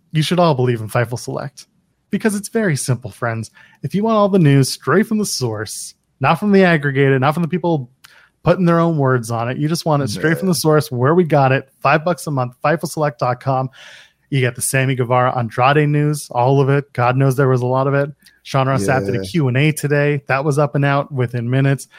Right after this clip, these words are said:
Speaker 1: Uh, we got Extreme Rules pre-show with Rob Wilkins. He's gonna be doing that. We got all the scoops gonna come out of that.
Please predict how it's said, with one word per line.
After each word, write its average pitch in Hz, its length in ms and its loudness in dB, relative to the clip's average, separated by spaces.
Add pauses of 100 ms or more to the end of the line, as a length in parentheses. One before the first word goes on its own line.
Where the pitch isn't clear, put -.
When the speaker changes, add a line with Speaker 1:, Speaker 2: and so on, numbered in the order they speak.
(240)
Speaker 1:
Uh, 131 180 2
we 135 80 2
got 131 160 0
Extreme 143 400 -2
Rules 139 200 -2
pre-show 165 500 -2
with 151 180 -2
Rob 131 260 -2
Wilkins. 165 520 -4
He's 131 160 -6
gonna 120 140 -6
be 120 60 -4
doing 117 180 -4
that. 151 200 -2
We 143 80 -4
got 127 140 -4
all 120 100 -10
the 127 100 -20
scoops - 380 -6
gonna 190 180 -2
come 185 220 -2
out 180 120 0
of 175 60 -2
that. 175 180 0